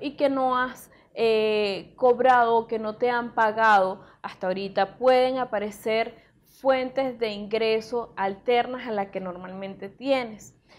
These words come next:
También puede traerte un poco de claridad acerca de la administración de tu dinero. Para el signo de Sagitario cae en la casa número uno, lo que significa que estás de cumpleaños, que este es tu retorno solar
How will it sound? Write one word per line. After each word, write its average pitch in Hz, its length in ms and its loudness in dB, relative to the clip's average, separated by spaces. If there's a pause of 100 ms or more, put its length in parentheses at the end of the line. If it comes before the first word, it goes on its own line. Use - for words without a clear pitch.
(180)
También 254 360 0
puede 262 200 0
traerte 233 420 -2
un 254 160 -4
poco 254 380 2
de 233 240 -2
claridad 220 640 0
acerca 226 560 -6
de 226 200 2
la 233 200 4
administración 226 1040 -4
de 254 100 2
tu 214 160 -6
dinero. 165 540 -8 (1040)
Para 220 160 2
el 214 80 -2
signo 220 260 -6
de 220 140 0
Sagitario 247 640 -2
cae 190 180 -2
en 185 80 -4
la 180 140 -6
casa 185 260 -8
número 185 340 -6
uno, 277 280 2 (340)
lo 240 140 0
que 254 100 0
significa 247 600 -6
que - 120 -10
estás 196 360 -12
de 175 140 -6
cumpleaños, 233 720 -2 (260)
que 202 180 2
este 208 340 -4
es 208 160 -8
tu 226 120 -6
retorno 226 500 -6
solar 233 460 0